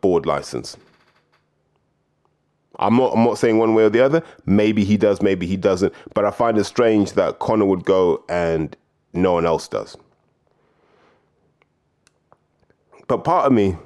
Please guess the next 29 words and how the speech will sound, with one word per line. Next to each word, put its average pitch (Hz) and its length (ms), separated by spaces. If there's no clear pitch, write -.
in 113 120
all 131 180
of 87 80
this, 87 260
would 107 160
have 101 60
been 95 120
happier 85 540
if 104 140
the 104 80
board 123 280
had 107 120
just 107 260
said, 87 280
"We're 98 80
not 107 140
gonna 117 180
sanction, 85 680
we 101 60
wanna 107 180
remove 110 360
the 101 80
licenses 101 720
of 90 200
everyone 104 420
involved 92 400
in 87 80
that - 180
camp." - 320